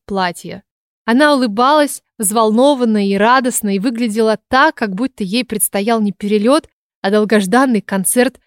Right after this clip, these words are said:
в оперном театре. Первый раз в самолёте, представившийся Еленой Витальевной. "Долетим, как думаете?" Странный вопрос, усмехнулась про себя Катя, а вслух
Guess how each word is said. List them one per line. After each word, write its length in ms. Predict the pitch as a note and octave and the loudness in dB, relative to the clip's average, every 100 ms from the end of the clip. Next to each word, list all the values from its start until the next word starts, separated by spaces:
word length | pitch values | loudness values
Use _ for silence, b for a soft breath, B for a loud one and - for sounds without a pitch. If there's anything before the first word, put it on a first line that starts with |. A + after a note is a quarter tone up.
| _ | _
в 100 | G#3 | -2
оперном 400 | G#3 A3+ G3+ G#3 | -2 0 -2 -2
театре. 580 | - A3 F#3+ F3 F3+ F#3 _ _ _ | -2 -2 -2 -4 -8 -10 _ _ _
Первый 360 | - D4+ C4 C4 | 0 2 4 2
раз 280 | A#3+ G#3 F3+ | 2 2 -2
в 120 | - | -6
самолёте, 680 | - A3+ A#3+ A3 F#3 G3 G3 _ _ _ _ | -2 0 2 0 -2 -8 -10 _ _ _ _
представившийся 880 | B3+ A#3 - D4 D4+ C#4+ C#4 B3 C4+ | -2 -2 0 0 0 -2 -4 -2 -2
Еленой 480 | B3 A3 G#3+ B3 B3 | -2 -2 0 0 0
Витальевной. 840 | A3+ B3+ G#3 F3 F3 F3 E3+ F3 _ | -4 -2 -2 -2 -4 -8 -8 -12 _
"Долетим, 560 | G#3 G#3+ B3 - E4+ F4 | 0 2 2 2 2 2
как 300 | - D4+ B3+ | 2 2 2
думаете?" 640 | B3 B3+ A3 G3+ - G3 - _ _ _ | 2 2 2 0 -6 -8 -10 _ _ _
Странный 460 | - - C#4+ D4 C#4 | -8 -2 0 2 2
вопрос, 480 | C4+ C4+ D4 D#4 - | 2 2 2 0 0
усмехнулась 580 | - A#3 - B3 G#3+ - | -2 -4 0 0 0 -2
про 100 | A3+ | -4
себя 320 | - A3 A3+ | -2 0 -2
Катя, 520 | - G#3+ G3 G3+ F#3+ _ _ - | 0 -2 -2 -6 -6 _ _ -6
а 80 | |
вслух 460 | A3 - C#4+ E4 | -2 0 2 0